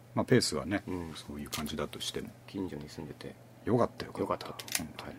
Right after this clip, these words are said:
Speaker 1: 新中野万歳ってことで。<laughs> あと、あの、もっと新中野の話題入れていかなきゃいけないなと思って。あ、そうだ。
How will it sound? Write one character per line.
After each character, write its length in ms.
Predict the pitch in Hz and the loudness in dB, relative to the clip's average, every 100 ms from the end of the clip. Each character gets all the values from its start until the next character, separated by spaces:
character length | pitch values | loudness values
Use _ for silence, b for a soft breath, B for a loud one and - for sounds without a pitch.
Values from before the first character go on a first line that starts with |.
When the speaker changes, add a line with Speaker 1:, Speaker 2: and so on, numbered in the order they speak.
| - | -12
Speaker 1:
新 220 | - 82 | 0 2
中 200 | 78 73 | 2 0
野 100 | 73 | 0
万 200 | 73 69 | 0 2
歳 120 | - | -2
っ 20 | - | -6
て 80 | - | -14
こ 120 | - | -12
と 80 | - | -10
で。 80 | 71 | -8
<laughs> 840 | - - - - - - - - - | -6 -8 -10 -14 -16 -10 -10 -4 0
あ 80 | |
と、 120 | 120 90 | 4 6
あ 20 | |
の、 100 | 101 | 10
も 120 | 165 | 10
っ 60 | - | 10
と 140 | 123 | 6
新 220 | - 117 | 8 6
中 200 | 143 165 | 6 6
野 120 | 87 | 6
の 140 | 80 73 | 4 4
話 80 | 76 | 6
題 120 | 78 | 6
入 60 | 73 | 4
れ 80 | |
て 100 | 78 | 2
い 40 | 78 | 2
か 80 | 82 | 2
な 100 | 80 | 2
き 60 | |
ゃ 40 | 67 | -2
い 40 | |
け 100 | 71 | -2
な 100 | 69 | -2
い 40 | |
な 100 | 71 | -2
と 100 | - | -2
思 100 | 67 - | 12 12
っ 40 | |
て。 180 | - - - | 12 8 8
あ、 120 | 117 | 10
そ 100 | 151 | 10
う 40 | |
だ。 160 | - | 10